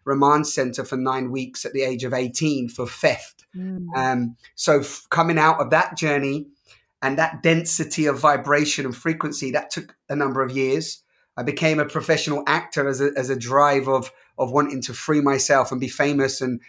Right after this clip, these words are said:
Speaker 1: be somebody. And then through that process of twelve years of striving to be a, an actor,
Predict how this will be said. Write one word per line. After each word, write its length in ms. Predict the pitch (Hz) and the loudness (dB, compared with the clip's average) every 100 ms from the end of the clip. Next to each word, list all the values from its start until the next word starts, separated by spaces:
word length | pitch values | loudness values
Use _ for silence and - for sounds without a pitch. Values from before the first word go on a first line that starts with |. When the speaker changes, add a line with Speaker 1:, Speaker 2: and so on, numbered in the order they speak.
| _ | _
Speaker 1:
be 140 | 165 | 0
somebody. 640 | 165 - 131 123 123 139 151 _ _ _ - - | 2 2 2 2 0 -2 -4 _ _ _ -18 -8
And 220 | 139 139 | -6 0
then 240 | 151 147 | 0 0
through 260 | 143 175 160 | -4 2 4
that 300 | 156 147 - | 4 2 -6
process 520 | - 160 160 151 135 | 0 2 2 0 -4
of 120 | 143 | -4
twelve 380 | - - 147 139 | -4 2 2 2
years 260 | 151 147 135 | 2 2 0
of 80 | 127 | -4
striving 480 | - 151 139 139 | 0 2 2 0
to 80 | 131 | -6
be 160 | 143 139 | -2 0
a, 120 | 135 | 0
an 100 | 135 | -2
actor, 460 | 139 160 - 135 127 | 0 0 0 0 0